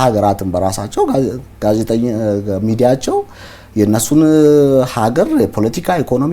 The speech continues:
ማህበራዊ ጉዳይ ሊገነባ በሚችል መንገድ ፊሎሶፋይዝ የተደረገ ነው። ከዚህ አንጻር በውስጥም አንድነታቸውን፣ የግዛት አንድነታቸውን፣ ሉዓላዊነታቸውን፣ የዜጎች አንድነትን፣ ህብረትን የሚያጠናክር፣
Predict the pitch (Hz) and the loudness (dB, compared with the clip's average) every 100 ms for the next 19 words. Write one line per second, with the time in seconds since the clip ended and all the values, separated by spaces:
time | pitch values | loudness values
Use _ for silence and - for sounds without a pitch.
0 | 175 120 107 110 110 113 139 180 123 117 | -2 0 2 0 0 0 0 0 0 2
1 | 123 127 127 120 110 113 117 131 117 147 | 2 2 2 2 2 0 0 -2 0 0
2 | 196 226 - 117 110 110 110 104 92 90 | 0 -2 -2 -2 -2 0 2 2 -2 -6
3 | 85 85 80 80 76 - - - - - | -6 -6 -8 -8 -10 -14 -20 -20 -20 -20
4 | - - - - 147 151 190 170 165 - | -20 -20 -18 -4 -2 0 0 0 0 0
5 | 190 214 - - - - - - - - | 0 -2 -10 -20 -20 -20 -20 -20 -20 -20
6 | - - 113 117 165 - 233 233 240 113 | -20 -8 2 4 4 0 -2 0 -2 -2
7 | 104 104 101 107 104 - 190 330 330 294 | 0 0 0 0 -2 -2 -2 0 -2 -2
8 | 110 90 87 92 98 117 120 139 135 147 | -2 -2 -2 0 0 0 -2 -2 -2 -4
9 | 143 156 107 82 98 113 131 131 143 143 | -2 -2 0 2 2 2 2 0 -2 -2
10 | 160 160 165 - - - - _ - - | -2 -4 -8 -20 -20 -20 -20 _ -20 -20
11 | - - - - 92 101 113 113 - 120 | -20 -20 -18 -6 0 2 2 2 0 0
12 | 117 127 127 - - 98 110 117 139 104 | 2 0 -2 -6 -4 0 0 0 0 2
13 | 92 - 80 85 - | 0 -2 -4 -6 -10